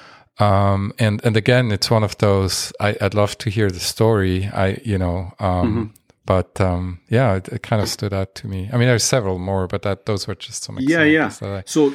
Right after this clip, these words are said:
Speaker 2: this is definitely one of my favorite portraits of all time that I've, that I've
Speaker 1: <laughs>
Speaker 2: done, uh, because of, uh, you know, and, and, uh, uh, some more of the things that you're actually saying. Um, it's, it's amazing, but,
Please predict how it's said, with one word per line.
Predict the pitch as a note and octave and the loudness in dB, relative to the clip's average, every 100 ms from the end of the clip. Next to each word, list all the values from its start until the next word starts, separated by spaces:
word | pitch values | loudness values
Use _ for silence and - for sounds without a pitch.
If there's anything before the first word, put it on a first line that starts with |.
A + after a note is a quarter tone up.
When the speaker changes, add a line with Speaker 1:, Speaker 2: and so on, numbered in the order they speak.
| B2 | -2
Speaker 2:
this | A2 F3+ A3 - | 0 0 0 -2
is | G#3+ C#3 | -2 0
definitely | C3+ E3 - F#3+ F#3+ | 0 0 -2 -4 -2
one | D#3+ D3 E3 | 0 0 0
of | |
my | D3+ B2 | 2 0
favorite | - - C3 D3 C3+ - | -2 0 2 4 0 0
portraits | - A#2+ A#2 A#2+ G#2+ - | -2 0 0 -2 -4 -4
of | A2 | -4
all | G#2+ G2+ | -2 -2
time | - G#2+ G2 F#2 G2 | -2 -4 -4 -8 -8
that | G2 | -6
I've, | G2+ F#2 - _ | -6 -8 -14 _
that | G#2+ | -8
I've | G#2 F#2 | -6 -2
Speaker 1:
<laughs> | A#2+ | 0
Speaker 2:
done, | A#2+ F#2+ - _ _ _ _ | 0 -2 -8 _ _ _ _
uh, | A2+ A2 G#2+ | -2 0 0
because | A2 A2+ A2+ E3 - F3 F3 D3 | -4 -6 0 0 0 0 2 2
of, | D3+ A#2 G2+ _ - | 0 0 -8 _ -14
uh, | A#2 A2+ - _ _ _ _ _ _ | -8 -8 -10 _ _ _ _ _ _
you | - C#3+ | -2 0
know, | B2+ B2 | 2 2
and, | C3 C#3+ D3+ B2 - | 4 4 4 2 0
and, | C3+ C#3+ B2+ G#2+ - B2+ - | 0 2 2 -2 -14 -18 -14
uh, | A#2+ A2+ A2 G#2+ _ _ _ _ _ _ _ | -10 -8 -6 -8 _ _ _ _ _ _ _
uh, | A2+ G#2+ | -16 -10
some | - B2+ | -4 0
more | A#2+ B2+ C3+ C3+ | 2 2 2 2
of | A2+ | 2
the | A#2 | -2
things | A2+ D#3 C3+ | 0 0 0
that | A#2+ | -2
you're | A#2 A2+ | -2 -2
actually | A#2 C3 - B2 | -4 -6 -6 -6
saying. | - C3+ D3 G#2 F#2+ G2 | -4 -2 0 -2 -6 -12
Um, | A2 G#2+ G#2 G#2+ | -10 -8 -8 -6
it's, | A2+ G#2 - | -8 -8 -8
it's | A2+ G#2+ | -10 -8
amazing, | A#2 A#2 B2+ A2 G2+ | -6 -2 -2 -2 -2
but, | A#2 A2+ | 0 0